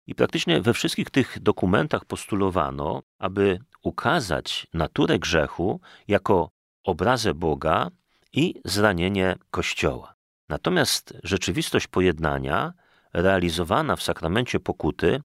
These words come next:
obejmowała pojednanie z Bogiem, czyli Bóg, który przebacza grzechy, a także pojednanie z Kościołem, bo grzech ma wymiar społeczny, uderza nie tylko w relacje człowieka do Boga, ale, e, burzy także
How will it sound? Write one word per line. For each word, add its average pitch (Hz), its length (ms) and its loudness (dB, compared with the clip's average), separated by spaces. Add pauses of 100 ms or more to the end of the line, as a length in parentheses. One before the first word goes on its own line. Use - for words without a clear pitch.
(180)
obejmowała 104 840 2 (320)
pojednanie 85 640 2
z - 60 -8
Bogiem, 73 540 -2
czyli 73 260 -6
Bóg, 90 220 2 (120)
który 73 220 0
przebacza 73 560 -2
grzechy, 76 600 -4 (360)
a 147 100 -4
także 82 540 -2 (180)
pojednanie 85 800 0 (400)
z - 100 -4
Kościołem, 73 540 -2
bo 107 120 0
grzech 92 360 -2
ma 78 240 -2
wymiar 78 420 -4
społeczny, 82 800 0 (200)
uderza 87 540 2
nie 85 160 -2
tylko 120 340 0
w 71 40 -6
relacje 78 420 0
człowieka 80 480 -2
do 71 280 -2 (240)
Boga, 80 640 0
ale, 69 440 -4 (300)
e, 78 180 0
burzy 85 320 -2
także 85 540 0